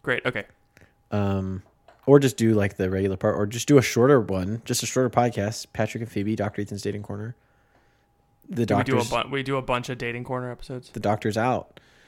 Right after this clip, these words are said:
Speaker 2: Um,
Speaker 1: The doctor is out.
Speaker 2: n-, so I'm, I'm thinking about not taking my phone with me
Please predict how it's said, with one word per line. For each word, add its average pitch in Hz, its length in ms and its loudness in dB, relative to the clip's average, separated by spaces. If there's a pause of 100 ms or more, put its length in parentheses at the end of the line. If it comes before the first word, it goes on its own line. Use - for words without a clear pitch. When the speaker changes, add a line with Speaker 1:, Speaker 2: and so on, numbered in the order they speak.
(420)
Speaker 2:
Um, 101 460 0 (140)
Speaker 1:
The 139 80 -6
doctor 123 440 -8
is 120 360 -10
out. 110 420 -16 (440)
Speaker 2:
n-, 113 260 -6
so 107 640 2 (680)
I'm, 127 220 6
I'm 123 160 6
thinking 170 240 4
about 113 200 6
not 104 200 0
taking 113 320 0
my 98 100 -2
phone 113 300 -2
with 113 160 -2
me 120 260 -2